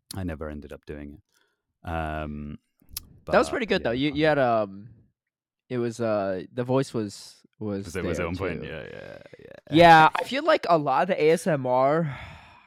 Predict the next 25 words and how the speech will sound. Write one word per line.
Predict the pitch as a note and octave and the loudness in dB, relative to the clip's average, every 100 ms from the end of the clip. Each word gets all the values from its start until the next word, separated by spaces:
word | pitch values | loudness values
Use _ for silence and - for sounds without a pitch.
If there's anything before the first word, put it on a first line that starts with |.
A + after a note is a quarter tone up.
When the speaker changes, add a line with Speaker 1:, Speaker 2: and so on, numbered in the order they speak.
| _ - _ _ _ _ _ _ _ - | _ -20 _ _ _ _ _ _ _ -18
Speaker 2:
they | C3 | -16
typically | - E3 D#3+ E3+ | -6 -4 -2 2
are, | B2 A2+ | 4 4
like, | A2 G2+ F#2+ - _ | 2 0 -2 -8 _
attractive | G#2+ - G#2 G2 F2+ F2 | -6 -2 -4 -4 -8 -8
women | E2 D#2 G1+ - _ - | -10 -10 -18 -20 _ -12
that | - - | -12 -12
do | |
it. | - | -6
Speaker 1:
I | B2 B2+ C3 C3 | -2 -2 -2 -4
know, | C3 C3 C#3 C3+ C3+ A#2 | -4 -4 -4 -4 -6 -8
I | G2+ F#2 G#2+ | -8 -6 -6
Speaker 2:
So | A2 E3 | -2 0
that | E3 F#3+ | 4 4
is, | G#3 | 2
Speaker 1:
know, | F#3 | 2
Speaker 2:
that | F3 F3 | 2 2
is | G3+ | 0
Speaker 1:
I, | |
Speaker 2:
definitely | F#3 - G#3 | -2 -4 -6
Speaker 1:
I | F3 | -4
Speaker 2:
one, | D3+ D#3+ E3+ F3 | -2 -2 -4 -8
you | E3+ D#3+ | -8 -4
know, | C3+ G2 | -4 -6
Speaker 1:
know. | D#2 | -10